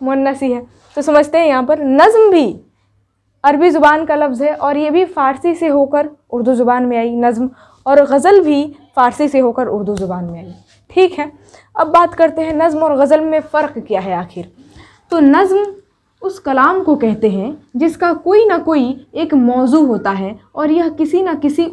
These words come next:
उन्वान के तहत लिखी जाती है। नज़्म उस कलाम को कहते हैं जिसका कोई ना कोई एक मौजू होता है और यह किसी ना किसी उन्वान यानी कि टाइटल के तहत लिखी जाती है।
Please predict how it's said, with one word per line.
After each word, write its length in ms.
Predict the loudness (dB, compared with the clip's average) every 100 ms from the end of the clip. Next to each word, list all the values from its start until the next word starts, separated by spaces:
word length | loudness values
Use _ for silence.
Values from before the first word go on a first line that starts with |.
| -2
उन्वान 460 | 2 2 2 -2 -2
के 140 | -4
तहत 360 | -4 -8 -10 -14 _ _ -6
लिखी 340 | -4 -2 -4
जाती 360 | -4 -10 -12 -10
है। 180 | -10 -12 _ _ _ _ _ -20 -20 -4
नज़्म 500 | 2 4 2 0 -2 -6 _
उस 140 | -16 -6
कलाम 360 | -2 0 0 -2
को 140 | -4
कहते 320 | -2 -4 -6
हैं 280 | -8 -8 -10 _ _ -10
जिसका 300 | -4 0 0
कोई 220 | 0 -2
ना 80 | -2
कोई 220 | 0 0 0
एक 200 | -2 0
मौजू 520 | 0 4 4 4 4
होता 280 | 4 2 0
है 240 | -2 -6 -10 _ -4
और 120 | -2
यह 120 | -2
किसी 240 | -2 -4 -2
ना 80 | -4
किसी 260 | -4 -4 -4
उन्वान 400 | -2 0 0 0
यानी 160 | -2
कि 100 | -4
टाइटल 380 | 0 0 0 -2
के 100 | -4
तहत 280 | -6 -6 -4
लिखी 260 | -6 -6 -8
जाती 300 | -8 -10
है। 120 | -14